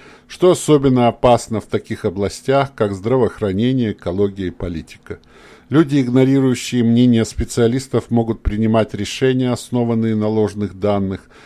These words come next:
что ведет к ошибкам и негативным последствиям не только для них самих, но и для общества в целом. Но все сказанное совсем не учитывает того,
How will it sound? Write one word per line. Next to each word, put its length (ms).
что 220
ведет 380
к 100
ошибкам 640
и 20
негативным 640
последствиям 880
не 140
только 460
для 180
них 180
самих, 540
но 200
и 60
для 200
общества 560
в 80
целом. 480
Но 140
все 220
сказанное 560
совсем 400
не 100
учитывает 680
того, 600